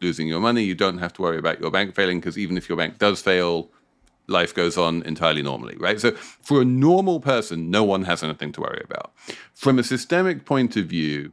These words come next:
there are, I think, two things to worry about. One is just that the forces that brought down, um, S V B and First Republic, which are basically high interest rates,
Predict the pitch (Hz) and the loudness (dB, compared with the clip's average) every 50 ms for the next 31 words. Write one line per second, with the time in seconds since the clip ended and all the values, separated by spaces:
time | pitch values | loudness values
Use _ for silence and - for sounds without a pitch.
0 | _ _ _ _ _ _ _ - 104 95 117 107 104 104 104 101 98 95 92 92 | _ _ _ _ _ _ _ -8 0 2 4 4 4 4 4 4 4 4 4 4
1 | 92 92 - 95 95 - - - 101 92 87 85 82 - - - - - 107 101 | 2 2 0 -2 -6 -6 -4 -2 0 0 0 0 -2 -6 -12 -18 -8 -2 -2 -2
2 | 87 92 85 80 - - - 78 73 73 - - - - 58 - - - _ _ | -2 -2 -4 -4 -6 -8 -8 -6 -6 -6 -6 -6 -6 -6 -6 -6 -6 -8 _ _
3 | _ _ _ _ _ _ _ _ _ - 101 107 117 135 143 156 165 180 180 139 | _ _ _ _ _ _ _ _ _ -10 -2 2 4 4 4 4 2 0 -2 -2
4 | - 120 127 127 123 107 - - _ - - 120 110 101 - - - _ - 101 | -2 0 2 2 2 0 -2 -8 _ -2 2 2 2 2 0 -4 -12 _ -2 0
5 | 101 98 82 87 87 - 98 98 95 92 90 90 90 90 87 - _ _ _ _ | 0 0 0 -4 -10 -6 -2 -2 0 0 0 0 -2 -4 -4 -8 _ _ _ _
6 | _ _ _ - - - - 160 160 170 160 - - 156 139 123 - - - 120 | _ _ _ -18 -10 -2 2 4 4 4 2 2 0 0 0 0 0 0 0 0
7 | 104 85 - 92 98 101 98 - 80 76 90 87 82 80 78 73 71 69 67 - | 0 0 0 2 4 4 4 2 0 0 2 2 4 4 2 0 0 -4 -6 -10
8 | - - _ _ _ _ _ _ _ _ _ _ _ _ _ _ _ _ _ _ | -12 -16 _ _ _ _ _ _ _ _ _ _ _ _ _ _ _ _ _ _
9 | - 92 90 82 80 76 73 71 71 69 - - - _ _ _ _ _ _ _ | 0 2 2 2 2 0 -4 -6 -8 -10 -12 -14 -18 _ _ _ _ _ _ _
10 | _ _ _ _ _ _ _ _ - 110 107 - 98 92 80 87 82 80 82 - | _ _ _ _ _ _ _ _ -6 -4 -4 -2 -4 -4 -2 -2 -4 -4 -4 -6
11 | 76 73 - - 80 120 117 90 73 76 76 - - 98 87 - 98 80 - 90 | -6 -6 -6 -4 0 2 2 2 0 -4 -6 -4 -4 -4 -2 -2 -4 0 0 0
12 | 87 - - - 78 82 76 80 82 76 73 76 78 - - - - - - - | 0 -2 -4 -8 -6 -6 -4 -2 -2 -2 -2 -4 -8 -8 -10 -12 -12 -12 -12 -12
13 | - - - _ - - - - | -12 -14 -14 _ -18 -20 -20 -20